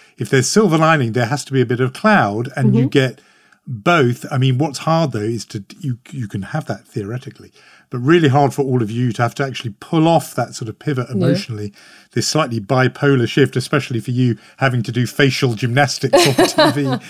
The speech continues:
Speaker 2: <laughs>
Speaker 1: and go and
Speaker 2: That,
Speaker 1: change your demeanor
Speaker 2: that's
Speaker 1: so
Speaker 2: pretty
Speaker 1: quickly.
Speaker 2: accurate. Facial gym-, gymnastics is pretty accurate. And you have children walking around already in, like, you know, the evening, the early evening of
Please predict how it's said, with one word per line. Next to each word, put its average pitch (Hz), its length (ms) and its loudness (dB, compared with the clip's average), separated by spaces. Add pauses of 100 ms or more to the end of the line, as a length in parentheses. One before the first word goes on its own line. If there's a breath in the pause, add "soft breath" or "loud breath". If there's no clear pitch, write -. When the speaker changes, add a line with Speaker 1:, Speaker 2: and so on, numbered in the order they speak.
(180)
Speaker 2:
<laughs> - 300 -20
Speaker 1:
and 123 200 0
go 135 160 6
and 175 240 2
Speaker 2:
That, 185 40 -2
Speaker 1:
change 143 400 0
your 123 120 2
demeanor 135 600 2
Speaker 2:
that's - 200 -6
Speaker 1:
so 233 80 2
Speaker 2:
pretty 214 160 4
Speaker 1:
quickly. 190 280 4
Speaker 2:
accurate. 156 460 -2
Facial 185 600 -2
gym-, 170 420 -2
gymnastics 165 500 -8
is 170 120 -12
pretty 185 260 -4
accurate. - 280 -2
And 165 100 2
you 156 40 0
have 208 140 -2
children 214 480 2
walking 214 340 0
around 202 320 0
already 180 280 0
in, 160 100 -2
like, 143 240 -10
you 156 80 -8
know, 147 100 -6
the 147 140 -8 (100)
evening, 214 380 4
the 160 80 0
early 226 300 2
evening 233 420 0
of 170 240 0